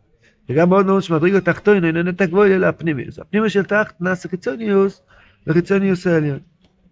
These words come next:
מי עולה? החלק הפנימי שבכל מדרגה היא זאת שעולה. אז כשהפנימיוס של ה-, של התחת, נגיד ראובן למטה ושמעון למעלה. אז שמעון, ראובן התעורר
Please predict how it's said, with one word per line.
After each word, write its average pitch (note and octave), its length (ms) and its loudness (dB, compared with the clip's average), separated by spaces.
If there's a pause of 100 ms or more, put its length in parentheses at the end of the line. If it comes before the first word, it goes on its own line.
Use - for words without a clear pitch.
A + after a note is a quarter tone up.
מי F#3+ 180 0
עולה? C#3 380 4 (520)
החלק G#3 600 -2
הפנימי F3 460 -2
שבכל C#3+ 680 -2
מדרגה D#3+ 580 -2
היא D#3+ 340 -4
זאת C3+ 260 -8
שעולה. A2 380 -8 (880)
אז A2 200 -18
כשהפנימיוס F3+ 760 -2
של C#3 220 -2
ה-, A#2+ 160 -4 (520)
של C3 180 -6
התחת, D3 340 -4 (220)
נגיד C#3 300 -2
ראובן E3 360 6
למטה D#3+ 400 -2
ושמעון D#3 360 -4
למעלה. C#3+ 340 -4 (600)
אז C3+ 140 -4
שמעון, D#3 540 -2 (480)
ראובן F#3+ 240 4
התעורר D3 540 0